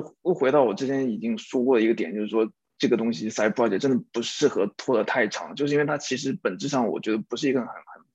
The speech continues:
不是一个很健康的状态。所以说真的 scope 要控制好之后，把它做得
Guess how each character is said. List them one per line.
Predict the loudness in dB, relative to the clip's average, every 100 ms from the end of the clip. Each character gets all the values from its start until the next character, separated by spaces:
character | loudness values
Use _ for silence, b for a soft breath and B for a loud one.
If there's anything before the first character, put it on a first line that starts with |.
| _ _ _
不 | -4
是 | 4
一 | 6
个 |
很 | 6 0
健 | -2 0
康 | 0 -2
的 | -4 -6 -4
状 | 2 2 2
态。 | 0 0 -4 _ b b b _
所 | 2
以 |
说 | 6 6 6 2 _ _ _ _
真 | -2 2
的 | 2
scope | 2 4 6
要 | 4
控 | 4 0
制 | 0
好 | -2 -4
之 | -4
后， | -2
把 | -2 -2
它 | -2
做 | 0 2
得 | 4 2